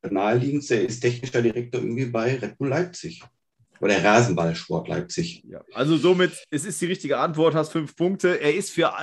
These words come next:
Speaker 2: für die drei Vereine, äh, oder vier Vereine mit Brasilien zuständig, für alle, aber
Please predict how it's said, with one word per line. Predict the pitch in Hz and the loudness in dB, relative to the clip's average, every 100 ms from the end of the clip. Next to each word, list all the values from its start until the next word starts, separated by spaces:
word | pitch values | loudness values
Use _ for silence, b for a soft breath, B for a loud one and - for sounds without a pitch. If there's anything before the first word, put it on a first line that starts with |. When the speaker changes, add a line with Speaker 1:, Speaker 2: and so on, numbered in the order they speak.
| 165 | -4
Speaker 2:
für | - 156 | -2 -2
die | 156 151 | 0 -2
drei | 123 165 | 0 0
Vereine, | 180 139 139 170 170 165 160 151 151 151 151 | 0 0 0 -2 -4 -4 -4 -4 -2 -2 -4
äh, | 131 | -2
oder | 131 | -2
vier | 127 190 | 0 -2
Vereine | 196 156 151 | 2 0 0
mit | 143 | -2
Brasilien | 139 123 165 151 | -2 -2 -2 -2
zuständig, | 117 180 180 - 170 170 170 - | -4 -6 -4 0 0 0 -6 -4
für | 135 | 0
alle, | 117 160 156 | 2 4 4
aber | 127 135 127 | 4 4 2